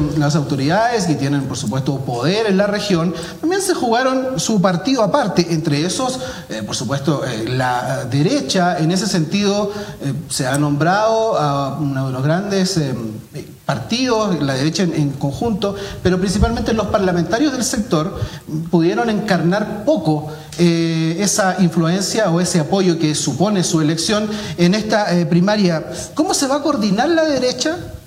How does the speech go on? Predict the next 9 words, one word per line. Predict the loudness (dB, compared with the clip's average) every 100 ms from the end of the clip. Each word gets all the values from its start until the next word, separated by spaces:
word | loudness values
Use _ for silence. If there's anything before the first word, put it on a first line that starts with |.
| -20 -20 -20 -10 -8 -8 -12 -20 _
si | -2 0 0
su | 0 2
candidato | 2 4 2 2
presidencial | 2 2 4 4 2 0 0 -6 -2 2
no | 2 2
está | -2 0 2 4 2 2
en | 2
el | 2
sector? | 0 -2 0 0 0